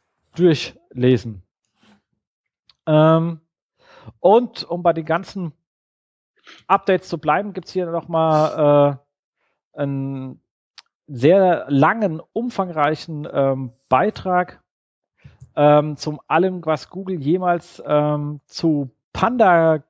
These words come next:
gesagt hat und das Ganze noch mal schön zusammengefasst und, ähm, sozusagen, ähm, aggregiert und, äh, kuratiert. Ähm, und zwar von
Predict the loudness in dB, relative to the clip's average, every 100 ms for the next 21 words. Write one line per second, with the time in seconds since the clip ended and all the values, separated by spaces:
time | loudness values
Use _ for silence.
0 | -4 -2 2 2 2 -2 -4 -4 -12 -10
1 | -10 -8 -10 -6 -6 -6 -6 -4 -4 0
2 | 0 0 -8 -2 -2 -4 -10 -6 -2 2
3 | 2 2 -2 -8 _ -18 -16 -16 -18 -4
4 | -2 0 0 4 4 4 0 -4 0 0
5 | 0 -2 -10 _ _ _ _ -4 -2 -4
6 | -2 0 0 -4 -8 -6 -6 -6 -6 -6
7 | -2 0 2 2 2 2 0 _ _ _
8 | _ _ 0 4 4 0 -6 -10 _ _
9 | _ _ _ _ _ _ _ _ -4 -2
10 | -2 -8 -8 0 4 4 4 0 -4 -2
11 | 0 -2 -10